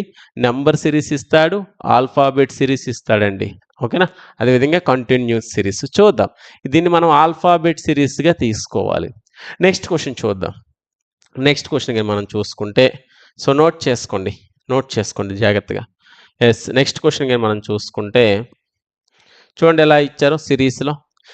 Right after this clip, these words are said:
ఇది నెంబర్ సిరీస్ అని చెప్పేసి పిలాలన్నమాట మనం. Find the missing number of the series. ఈ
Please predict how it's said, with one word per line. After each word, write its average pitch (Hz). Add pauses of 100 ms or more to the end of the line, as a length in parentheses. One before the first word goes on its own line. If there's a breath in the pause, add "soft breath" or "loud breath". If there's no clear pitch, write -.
(200 soft breath)
ఇది 156 (100)
నెంబర్ 185
సిరీస్ 160
అని 135
చెప్పేసి 160
పిలాలన్నమాట 104
మనం. 98 (580 loud breath)
Find 214 (120)
the 262 (220)
missing 247 (140)
number 196 (120)
of 170
the 208 (120)
series. 143 (220)
ఈ -